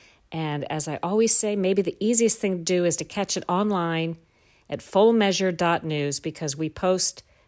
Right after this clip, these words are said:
the segments and the program Sundays after it airs on T V. So you can count on it usually by noon, if not before Eastern time. You can go to full measure dot news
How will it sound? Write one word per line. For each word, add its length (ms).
the 80
segments 600
and 100
the 60
program 640
Sundays 580
after 300
it 100
airs 260
on 140
T 220
V. 180
So 180
you 140
can 160
count 280
on 100
it 100
usually 300
by 180
noon, 320
if 120
not 180
before 320
Eastern 400
time. 360
You 100
can 80
go 120
to 60
full 260
measure 320
dot 280
news 480